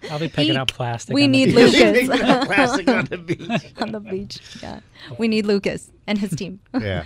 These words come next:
Speaker 3: Well,
Speaker 2: Yeah.
Speaker 3: we really wanna thank y'all for being generous with your time, coming in this morning and sharing with us what y'all's vision is for what City of Phoenix can do, and in turn,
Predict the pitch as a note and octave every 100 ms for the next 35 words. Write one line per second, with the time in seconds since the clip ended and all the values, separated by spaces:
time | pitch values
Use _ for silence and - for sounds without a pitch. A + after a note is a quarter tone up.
0 | - - - - G#2 G2 - - - A#2
1 | A2+ G#2+ A#2+ C3 B2 A2 G2+ F#2 G#2 F#2+
2 | G#2+ F#2+ F2 F#2 D#2+ F2+ E2+ F#2 F#2+ G2
3 | - F#2 F2 E2 F#2+ F2 E2+ - G2+ G2
4 | F#2+ F2+ - F#2 F2 E2+ D#2+ - - E2
5 | D2+ D2+ - G2+ F#2+ E2 F2+ E2 E2+ -
6 | - - - _ F#2+ F2 A2 A#2 C#3+ A2+
7 | G2 F2 E2 E2 E2+ F2+ - E2+ E2+ F2
8 | - G2+ F#2 E2+ B2+ A#2 G#2+ - - E2+
9 | E2+ E2+ - A#2 B2+ D3+ D3+ E3 - G#3+
10 | D3 G#2 A2